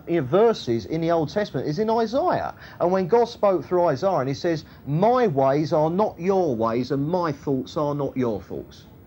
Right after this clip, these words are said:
Period. And obviously, when we become Christians, the more we get to know of the Bible, the more we realise that quite naturally, before we were Christians, without anyone's help,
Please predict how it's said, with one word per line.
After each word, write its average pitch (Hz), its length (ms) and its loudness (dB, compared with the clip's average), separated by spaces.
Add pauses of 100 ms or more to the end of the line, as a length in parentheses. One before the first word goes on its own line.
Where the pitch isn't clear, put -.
(120)
Period. 226 420 0 (840)
And 180 160 2
obviously, 254 420 0
when 156 240 0
we 160 140 4
become 139 360 0
Christians, 117 520 0
the 147 80 -2
more 196 180 2
we 190 140 0
get 160 160 0
to - 100 -10
know 147 160 0
of 110 120 -2
the 110 60 -8
Bible, 131 560 -2 (200)
the 180 100 4
more 320 240 4
we 185 140 2
realise 147 580 2
that - 140 -8
quite 349 320 0
naturally, 120 560 -4
before 160 360 0
we 311 120 0
were 151 120 0
Christians, 113 540 -6
without 190 300 0
anyone's 240 480 -2
help, 196 340 -2